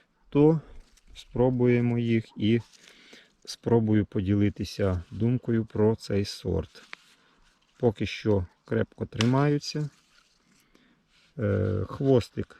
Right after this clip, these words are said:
дуже короткий, можна сказати, що хвостик у них такий, як, е, у яблук сорту Ренет Семиренко.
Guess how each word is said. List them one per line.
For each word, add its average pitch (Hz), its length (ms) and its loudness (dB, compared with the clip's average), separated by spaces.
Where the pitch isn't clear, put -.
дуже 110 380 2
короткий, 139 600 0
можна 110 320 2
сказати, 104 440 -4
що - 200 -10
хвостик - 520 -6
у 127 60 -4
них 113 180 -2
такий, 110 460 -2
як, 101 380 -2
е, 98 220 -2
у 95 440 -4
яблук 110 440 -2
сорту 104 600 -4
Ренет 98 380 -2
Семиренко. 104 1040 0